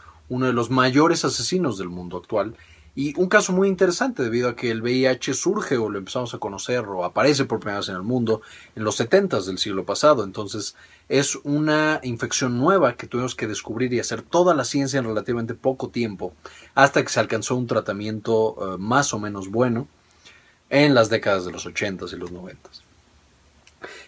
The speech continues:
Y es también algo interesante porque, o llamativo, porque en teoría, en teoría, la oms y otras compañías farmacéuticas han estado trabajando arduamente y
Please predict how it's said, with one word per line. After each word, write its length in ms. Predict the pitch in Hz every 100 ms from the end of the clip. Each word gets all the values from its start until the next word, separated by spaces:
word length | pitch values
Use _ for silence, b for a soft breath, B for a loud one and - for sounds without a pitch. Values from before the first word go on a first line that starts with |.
| -
Y 320 | 175 196 190
es 240 | 160 175
también 340 | - 175 175 175
algo 220 | 175 165
interesante 640 | 147 127 120 - 175 139
porque, 960 | 117 - 107 - - 110 104 104 104 95 _ _ _ _ _ _
o 520 | - 104 101 98 95 95
llamativo, 540 | 117 120 120 170 120
porque 580 | 117 98 - 98 101 - _ _
en 240 | 160 196 202
teoría, 420 | 185 123 107 107 -
en 160 | 98
teoría, 360 | 127 151 87 87 _ _ _ B B B B B B _
la 180 | 113 120
oms 420 | 165 175 160 -
y 80 | 131
otras 360 | 127 123 113
compañías 380 | - 101 104 104
farmacéuticas 600 | - 113 110 131 127 117
han 100 | 113
estado 220 | 110 117 107
trabajando 480 | 95 87 95 90
arduamente 560 | 92 95 104 110 113 123
y 160 | 117